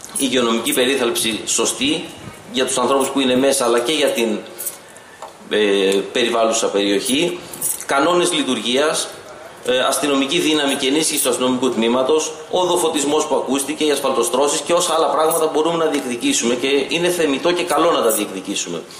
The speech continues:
Πρέπει όμως αυτό να γίνει συντονισμένα και άμεσα και καλό και εσάς ως κόσμο να δράσει προς αυτή την κατεύθυνση πλέον τώρα που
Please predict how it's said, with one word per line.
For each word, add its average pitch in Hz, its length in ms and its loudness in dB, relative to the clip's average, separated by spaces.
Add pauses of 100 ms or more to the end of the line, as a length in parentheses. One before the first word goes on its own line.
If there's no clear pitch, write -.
(140)
Πρέπει 160 280 0
όμως 170 220 2
αυτό 165 200 0
να 156 100 2
γίνει 175 460 2 (600)
συντονισμένα 139 800 2
και - 200 0
άμεσα 113 380 2
και 127 340 4 (220)
καλό 147 320 2
και 165 80 0
εσάς 151 380 2
ως 131 300 0
κόσμο 113 500 2 (240)
να 117 160 0
δράσει 135 320 2
προς 117 140 0
αυτή 117 200 -2
την 127 80 -4
κατεύθυνση 120 560 0
πλέον 107 320 0
τώρα 110 180 2
που 95 220 -2